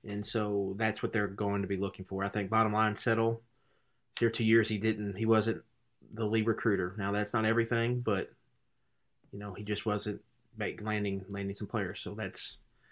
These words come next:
a disappointment. And then you looked at, like Nick, you alluded to, like, I'm worried about Kentucky's running back room next year, um, losing Chris. I mean, like, we've had a, Kentucky's had a real special run where they've had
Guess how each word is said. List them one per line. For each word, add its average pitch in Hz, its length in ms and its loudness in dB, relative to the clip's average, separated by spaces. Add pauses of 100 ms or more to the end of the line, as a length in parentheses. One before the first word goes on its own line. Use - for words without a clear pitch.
(280)
a 110 60 0
disappointment. 117 500 6 (160)
And 110 180 2
then 117 120 6
you 117 80 6
looked 117 180 6
at, 117 220 4 (100)
like 101 300 -2
Nick, 110 200 -2
you 117 120 -2
alluded 113 240 4
to, 131 400 2
like, 95 280 0
I'm 131 200 6
worried 147 260 12
about 113 200 8
Kentucky's 107 340 -2
running 107 200 4
back 85 200 0
room 85 140 -4
next - 220 -10
year, - 220 -10 (840)
um, - 120 -14 (440)
losing 104 300 -2
Chris. - 440 -4
I 101 60 -4
mean, 101 200 0
like, 95 260 0
we've 139 160 6
had 135 180 12
a, 101 200 4 (480)
Kentucky's 131 320 2
had 113 120 6
a 101 60 4
real 110 340 6
special 107 380 2
run 101 320 2
where 98 120 0
they've 101 160 2
had 104 260 2